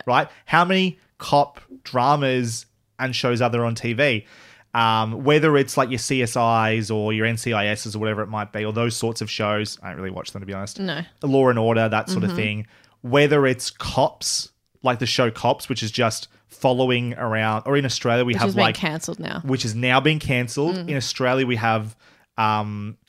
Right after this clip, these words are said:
Speaker 1: the random breathalyzer
Speaker 2: Oh,
Speaker 1: test
Speaker 2: yeah.
Speaker 1: show, whatever it is, and
Speaker 2: Yeah,
Speaker 1: stuff
Speaker 2: whatever
Speaker 1: like
Speaker 2: that's
Speaker 1: that.
Speaker 2: called. Yeah.
Speaker 1: Like, those sorts of shows.
Speaker 2: Yeah.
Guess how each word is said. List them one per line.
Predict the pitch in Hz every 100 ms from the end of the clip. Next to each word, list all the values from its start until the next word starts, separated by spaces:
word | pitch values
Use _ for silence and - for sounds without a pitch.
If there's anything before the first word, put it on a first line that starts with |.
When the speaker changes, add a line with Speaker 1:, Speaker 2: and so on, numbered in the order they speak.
| -
Speaker 1:
the | 117
random | 107 117 120 113
breathalyzer | 110 107 123 123 123 131 127 127 127 -
Speaker 2:
Oh, | 202 196
Speaker 1:
test | 135
Speaker 2:
yeah. | - 151
Speaker 1:
show, |
whatever | 143 143 135
it | 147
is, | 147
and | 147
Speaker 2:
Yeah, |
Speaker 1:
stuff | 156
Speaker 2:
whatever | 110
Speaker 1:
like | 147
Speaker 2:
that's | 147
Speaker 1:
that. | 160
Speaker 2:
called. | 147 - - -
Yeah. | - - - - -
Speaker 1:
Like, | 131 110
those | 139 147 143
sorts | 143 139 143
of | 143
shows. | - 151 156 202 - - _ _ _
Speaker 2:
Yeah. | 202